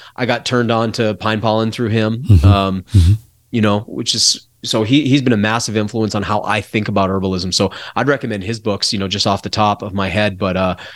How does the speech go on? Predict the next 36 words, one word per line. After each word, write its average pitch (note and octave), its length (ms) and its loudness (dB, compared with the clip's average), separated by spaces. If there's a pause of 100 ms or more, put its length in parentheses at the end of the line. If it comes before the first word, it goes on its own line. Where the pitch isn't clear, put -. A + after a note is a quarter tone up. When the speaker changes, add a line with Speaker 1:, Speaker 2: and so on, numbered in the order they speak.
(120)
Speaker 1:
but G#2+ 140 0
I, A2+ 180 0
unfortunately, A2+ 540 -2
I - 20 -2
d-, G2 180 -4
I G#2+ 60 0
just - 320 -2
don't G2+ 160 0
have G2 200 -2
resources F#2+ 420 -2
right G2 140 -2
now F#2+ 200 -2
to, F#2+ 240 -4
to - 100 -12
point F#2+ 180 -4
you F2+ 40 -8
towards. G2 240 -8 (220)
Speaker 2:
Mm-hmm. A2+ 220 8 (600)
Here's C#3 380 6
one A#2+ 180 8
from A2 360 6
A B2+ 200 6
D. A#2 360 8 (120)
Uh, A2 300 10
let's A2+ 200 4
see. - 580 2 (1000)
Uh, C3 200 4
in C#3+ 160 8
addition E3 380 8
to C#3+ 100 8
foraging, C3 500 8
does A2+ 200 8
Daniel C#3 460 8
purposely C3 680 6
plant A#2+ 360 6
medicinal A2 680 8